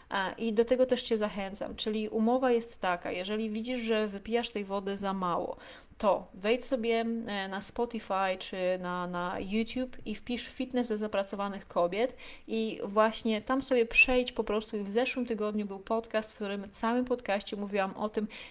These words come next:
jakie są korzyści z picia wody. Zaraz odpowiem na pytania. E, jakie są korzyści z picia wody. Weź sobie to utrwal, jeżeli potrzebujesz, to sobie przypominaj raz w tygodniu, po prostu słuchaj,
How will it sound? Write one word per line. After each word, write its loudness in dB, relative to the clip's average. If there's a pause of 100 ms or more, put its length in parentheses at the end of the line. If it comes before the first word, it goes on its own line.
(100)
jakie 6
są 4
korzyści 0
z -2
picia 0
wody. 6
Zaraz 6
odpowiem 2
na 0
pytania. 0 (440)
E, 2
jakie 0
są 0
korzyści -2
z -10
picia -4
wody. 2
Weź 0
sobie -4
to -2
utrwal, 2
jeżeli -4
potrzebujesz, -2
to 0
sobie -4
przypominaj 2
raz 2
w -14
tygodniu, -2
po -4
prostu -6
słuchaj, 2